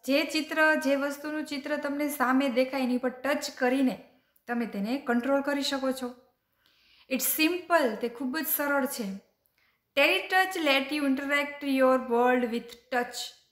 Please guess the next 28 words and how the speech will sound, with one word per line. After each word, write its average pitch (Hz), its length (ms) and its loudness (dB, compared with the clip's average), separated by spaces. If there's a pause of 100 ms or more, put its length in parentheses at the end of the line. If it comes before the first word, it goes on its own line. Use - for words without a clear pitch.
(340)
ટચ 285 240 -2
કરીને 269 440 0
જ 262 120 -4
તમે 254 200 2
આ 254 120 4
દુનિયા 240 400 0
સાથે 240 480 0 (440)
વાતચીત 233 480 0
કરી 226 180 -4
શકો 208 320 -6
છો. 202 260 -12 (220)
From 202 160 -2
a 233 40 0
distance, 294 540 -2 (580)
દૂર 247 360 2
રહીને 196 340 -2
પણ 214 260 -6
તમે 226 460 -4 (520)
વાતચીત 202 560 -2
કરી 220 200 -2
શકો 196 340 -6
છો. 202 220 -14 (1700)
અ, 247 100 -2
સેકન્ડ 302 440 2
એનો 370 220 0
પ્રોજેક્ટ 311 540 2
છે 302 400 -2 (420)
સ્પર્શ. - 680 2